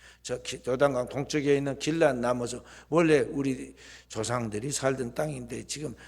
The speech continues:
아람이라는 나라가 정복해가지고 거기에 우리 땅을 차지하고 있는데 그 땅을 다시 돌이켜 찾으십시다."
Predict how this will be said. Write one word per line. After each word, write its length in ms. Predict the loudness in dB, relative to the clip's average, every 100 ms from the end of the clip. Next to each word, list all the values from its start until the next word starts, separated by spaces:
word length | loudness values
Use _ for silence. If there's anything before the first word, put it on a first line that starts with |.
| -16
아람이라는 580 | -4 0 2 2 0 0
나라가 320 | -2 -6 -8
정복해가지고 800 | -10 -8 -8 -10 -10 -12 -10 -12
거기에 360 | -10 -10 -12 -14 -18 -8
우리 180 | -6 -4
땅을 200 | -6 -6
차지하고 460 | -8 -6 -4 -4 -8
있는데 260 | -14 -16 -16
그 120 | -14
땅을 180 | -14 -14
다시 180 | -14 -14
돌이켜 340 | -12 -12 -10 -10
찾으십시다." 1120 | -8 -8 -8 -8 -8 -12 -12 -10 -10 -12